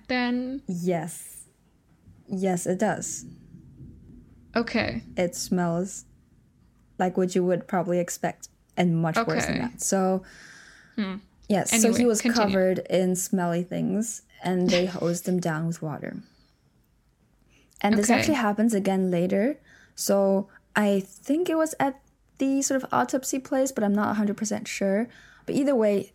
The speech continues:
Speaker 2: it was cleaned twice before it was actually examined. So if there was any sort of clues, it would have been gone by now.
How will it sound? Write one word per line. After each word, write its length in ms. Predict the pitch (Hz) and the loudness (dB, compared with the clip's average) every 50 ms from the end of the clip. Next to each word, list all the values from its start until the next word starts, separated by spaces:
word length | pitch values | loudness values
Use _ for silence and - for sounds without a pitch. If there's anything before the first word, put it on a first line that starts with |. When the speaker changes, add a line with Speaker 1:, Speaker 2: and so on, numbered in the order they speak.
| _ - | _ -2
Speaker 2:
it 80 | 214 | 0
was 220 | 208 196 196 196 - | 0 2 0 0 -2
cleaned 440 | - - - 220 208 208 220 - - | -6 -4 -2 0 2 2 2 0 -4
twice 520 | - - 196 185 202 240 285 - - - _ _ | -6 -4 -2 0 0 0 -2 -4 -8 -12 _ _
before 320 | - 202 202 - 202 202 | -4 -4 -2 -2 -2 0
it 40 | 202 | 0
was 140 | 196 196 196 - | 0 -2 -2 -2
actually 440 | 180 175 180 175 - - 190 180 180 | -2 -4 -4 -6 -4 -4 -2 -2 -2
examined. 600 | 180 175 175 175 165 170 170 175 185 214 247 247 | -4 -4 -2 -2 -2 0 0 0 0 0 0 -2
So 440 | - - - 196 196 190 185 185 185 - - - - _ _ | -4 -4 -2 -2 0 2 0 0 -2 -6 -14 -20 -20 _ _
if 120 | - 202 202 | -2 0 2
there 140 | 208 202 | 2 2
was 260 | 190 196 220 254 262 247 | 2 2 2 2 2 2
any 360 | 247 254 254 240 233 233 233 | 2 2 2 2 2 2 0
sort 200 | 233 - 226 220 | 0 0 -2 -2
of 160 | 220 - - | -2 -4 -6
clues, 560 | - - 214 208 202 202 202 202 202 208 - | -6 -4 -2 0 0 0 0 0 -2 -2 -4
it 140 | - - 190 | -2 -2 -2
would 180 | 190 190 190 190 | 0 0 0 -2
have 120 | 185 180 | -2 -2
been 160 | - 185 180 | -2 -2 -2
gone 240 | 175 160 165 165 - | -2 -2 -4 -4 -4
by 120 | - - | -6 -6
now. 320 | - - - - - 196 | -8 -10 -10 -10 -10 -12